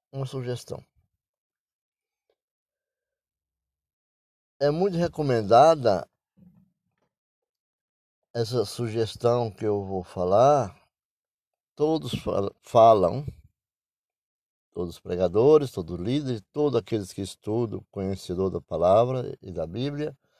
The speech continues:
diz: leia quatro capítulos por dia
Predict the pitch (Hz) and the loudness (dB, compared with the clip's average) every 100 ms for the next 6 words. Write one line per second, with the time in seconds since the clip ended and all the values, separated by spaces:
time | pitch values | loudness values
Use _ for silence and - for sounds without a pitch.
0 | _ _ _ _ _ _ _ - 113 117 | _ _ _ _ _ _ _ -16 -10 -8
1 | 117 135 165 175 165 - _ _ _ _ | 4 6 8 8 6 4 _ _ _ _
2 | _ - 123 156 147 139 113 - 143 139 | _ 6 8 8 4 0 0 -2 -6 -6
3 | 127 - 143 117 98 123 127 135 95 78 | -8 -8 -6 -6 -8 -8 -6 -6 -6 -8
4 | 82 | -12